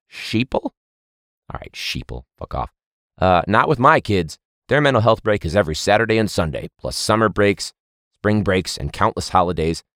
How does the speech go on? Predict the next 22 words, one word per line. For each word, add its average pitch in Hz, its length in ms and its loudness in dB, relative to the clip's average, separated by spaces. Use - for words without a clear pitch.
and 76 180 -6
even 95 240 2
teacher - 280 -4
institute 73 520 -8
days. - 320 -14
Just 110 380 2
dumb." 67 400 -2
And 71 100 -10
somebody 98 340 2
else, 123 280 6
another 104 240 2
genius, 78 640 -2
another, 92 340 2
another 131 320 4
real 120 220 4
keeper 107 460 0
for 85 160 0
the, 82 340 0
the 110 140 2
first 160 460 2
to 127 80 0
go. 92 340 0